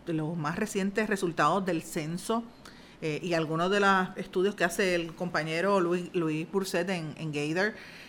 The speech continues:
y corroboran lo que ha estado diciendo, por ejemplo, el centro, el, el Instituto de Estadísticas Puertorriqueños y otros, sobre cómo es que la pobreza sigue creciendo. Ahora mismo, la mayor parte de las personas que están bajo el índice de pobreza en Puerto Rico, según este estudio,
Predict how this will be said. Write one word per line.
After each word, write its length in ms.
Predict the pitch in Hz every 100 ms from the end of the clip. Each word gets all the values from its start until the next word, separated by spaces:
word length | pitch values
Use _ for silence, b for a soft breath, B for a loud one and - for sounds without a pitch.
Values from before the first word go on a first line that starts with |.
| B
y 540 | 196 175 170 165 165 156
corroboran 880 | 180 170 180 160 202 339 165 135 123 -
lo 140 | 170 170
que 60 |
ha 20 |
estado 320 | 160 196 202 220
diciendo, 360 | 202 202 214
por 140 | 196 175
ejemplo, 300 | 180 196 202
el 80 |
centro, 680 | 196 175 180 208 208 196 170
el, 300 | 165 160 113
el 100 | 160
Instituto 400 | 170 226 - 190
de 80 | 208
Estadísticas 480 | 208 175 196 - -
Puertorriqueños 680 | 190 185 175 160 160 185 175
y 60 |
otros, 300 | 165 190 180 - - B B B -
sobre 420 | - 180 160 156
cómo 360 | 190 202 226 226
es 80 |
que 140 | 233 208
la 120 | 175
pobreza 380 | 165 151 165 214
sigue 320 | - 180 196
creciendo. 640 | 208 208 170 156 160 202 B B B -
Ahora 260 | 175 180
mismo, 320 | 220 247 240 202
la 160 | 190
mayor 260 | 180 165 170
parte 300 | 196 196 226
de 100 | 214
las 80 | 208
personas 460 | 190 175 175 190
que 100 | 214
están 240 | 202 170 185
bajo 180 | 214 196
el 100 | 170
índice 360 | 185 208 214
de 100 | 202
pobreza 440 | 190 170 170 202 226
en 80 |
Puerto 300 | 202 185 165
Rico, 380 | 185 185 196 165
según 280 | 156 143 165
este 160 | 196 202
estudio, 520 | - 208 185 196